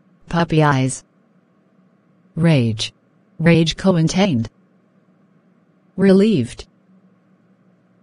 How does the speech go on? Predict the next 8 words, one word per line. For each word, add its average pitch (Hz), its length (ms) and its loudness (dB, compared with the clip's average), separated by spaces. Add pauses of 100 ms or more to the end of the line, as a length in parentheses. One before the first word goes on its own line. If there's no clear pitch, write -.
Sad. 151 460 -2 (460)
Scaring. 113 540 -2 (960)
Screaming. 202 600 0 (840)
Showing 151 420 0
off. 120 400 -4 (800)
Shrugging. 135 580 -2 (1040)
Shy. 147 420 -2 (460)
Skeptical. 147 720 -4